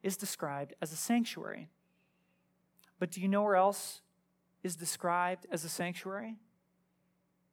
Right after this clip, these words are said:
Every tiny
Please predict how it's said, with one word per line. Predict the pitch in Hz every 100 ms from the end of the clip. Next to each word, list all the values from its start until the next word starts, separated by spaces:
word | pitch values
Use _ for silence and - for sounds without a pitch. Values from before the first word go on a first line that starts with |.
| _ _ - _ _ _
Every | 190 202 196 233 254 254 247 _ _ _ _ _ _ _ _ _ _ _ _ _ -
tiny | - - 240 233 180 143